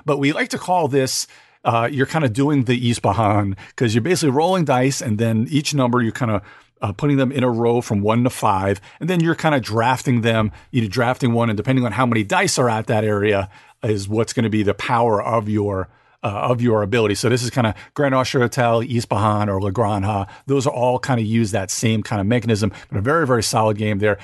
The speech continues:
This is one is, again, probably the medium to heavier weight Euro. Uh, it does,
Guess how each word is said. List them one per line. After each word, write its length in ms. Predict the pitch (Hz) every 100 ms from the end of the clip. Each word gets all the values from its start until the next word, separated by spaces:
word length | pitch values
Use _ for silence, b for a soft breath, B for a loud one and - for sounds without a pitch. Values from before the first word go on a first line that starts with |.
| B
This 180 | - -
is 60 | 139
one 180 | 135
is, 300 | 131 139 123
again, 460 | - 117 143 139 120 B B
probably 300 | - 160 160
the 120 | 123 110
medium 420 | 117 127 127 120
to 160 | 123
heavier 460 | 98 117 113 113 107
weight 260 | 101 98 104
Euro. 420 | 127 120 117 110 B B
Uh, 260 | 101 101 120
it 120 | 104
does, 280 | 143 160